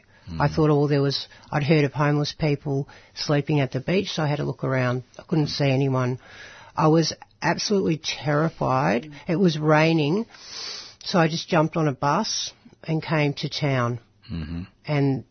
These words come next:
Speaker 1: that's where it really opened my eyes about, uh, the homeless situation. But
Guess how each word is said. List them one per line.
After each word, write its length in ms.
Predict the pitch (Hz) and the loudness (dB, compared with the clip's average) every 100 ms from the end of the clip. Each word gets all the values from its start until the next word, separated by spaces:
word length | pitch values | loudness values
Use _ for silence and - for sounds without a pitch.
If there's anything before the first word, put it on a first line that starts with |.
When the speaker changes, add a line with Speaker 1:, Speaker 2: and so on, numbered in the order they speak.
| _ _ _ _ _ | _ _ _ _ _
Speaker 1:
that's 320 | 151 123 - | -2 -2 -2
where 180 | 151 135 | 0 0
it 60 | 123 | 0
really 280 | 135 135 135 | -2 -2 0
opened 280 | 127 - | -2 0
my 140 | 131 127 | 0 2
eyes 300 | 123 123 - | 0 0 -2
about, 480 | 120 123 120 120 139 | -2 0 0 -2 -4
uh, 120 | 131 | -2
the 100 | 127 | 0
homeless 360 | 143 139 139 | 2 2 0
situation. 600 | - 143 151 131 127 143 139 | -2 -4 0 2 2 2 2
But 240 | 147 - | 2 0